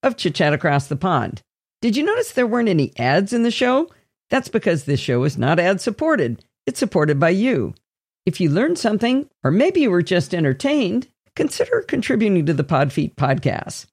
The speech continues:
You can do that by going over to podfeet dot com and look for the big red button that says, "Support the show."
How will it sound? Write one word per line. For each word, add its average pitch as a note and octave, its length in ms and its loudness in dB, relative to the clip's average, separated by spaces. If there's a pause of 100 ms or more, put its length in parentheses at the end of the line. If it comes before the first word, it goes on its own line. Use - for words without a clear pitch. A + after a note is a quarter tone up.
(200)
You G#3+ 100 0
can A3 160 0
do B3+ 140 0
that C#4 240 0
by F#3 80 2
going E3+ 260 2
over C#3+ 180 2
to B2 80 -2
podfeet C3 420 -2
dot C3 200 0
com A#3 320 0 (300)
and A3 100 2
look D4+ 160 0
for G3 100 -2
the D3+ 100 0
big C3+ 360 -2
red B3+ 300 0
button C#3+ 340 2
that A#2+ 160 -2
says, C3 400 0
"Support - 480 -2
the G#3 80 -2
show." G3+ 460 0